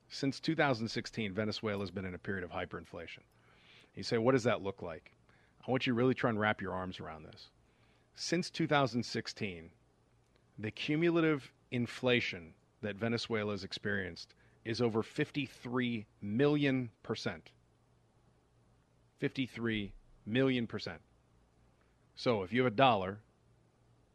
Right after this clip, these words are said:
you now need fifty-three million dollars to equate to what a dollar used to spend in the last five years.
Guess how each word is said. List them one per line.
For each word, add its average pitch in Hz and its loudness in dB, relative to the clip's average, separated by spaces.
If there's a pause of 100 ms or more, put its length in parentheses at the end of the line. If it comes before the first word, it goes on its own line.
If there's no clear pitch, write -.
(580)
you 110 -2
now 120 4
need 117 0
fifty-three 131 0
million 131 4
dollars 87 0
to 101 -6
equate 95 -4
to 107 -6
what 95 -4
a - -8
dollar 90 0
used 82 -14
to - -14
spend 85 -12
in 82 -14
the 87 -12
last 90 -8
five 85 -8
years. 80 -18